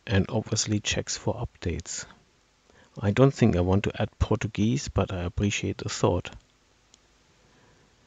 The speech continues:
By itself, the app doesn't connect to the U M thirty-four C. You have to initiate that, and it helps if you did the pairing beforehand as part of the Bluetooth setup of your phone or tablet. By the way, the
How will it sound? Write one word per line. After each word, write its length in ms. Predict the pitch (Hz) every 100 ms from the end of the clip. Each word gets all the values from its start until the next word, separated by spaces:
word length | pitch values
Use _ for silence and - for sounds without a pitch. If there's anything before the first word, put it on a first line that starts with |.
| _ - -
By 100 | 110
itself, 480 | 107 - 127 156 -
the 160 | 95
app 160 | 127 131 -
doesn't 320 | - 107 - -
connect 380 | 98 90 -
to 100 | -
the 180 | 101 90
U 140 | 92 92
M 80 |
thirty-four 480 | 87 98 98 - 98
C. 320 | - 104 101 -
You 160 | 180 104
have 200 | 104 -
to 120 | -
initiate 460 | 110 107 - 98 -
that, 240 | 92 92 - - - - - _ - -
and 220 | 107 113
it 100 | 95
helps 340 | - 98 - -
if 140 | 107
you 40 |
did 140 | 101 117
the 100 | -
pairing 380 | - 95 101 98
beforehand 720 | 87 - 107 107 90 92 -
as 140 | 110
part 260 | - - 92
of 140 | -
the 80 | -
Bluetooth 400 | - 101 101 123
setup 420 | - - 110 98 -
of 160 | - -
your 80 | 117
phone 340 | - 101 90 92
or 80 |
tablet. 560 | - - - - 80 - - _ _ - - - - - - _ _
By 160 | 104 113
the 80 |
way, 160 | 120 113
the 160 | 117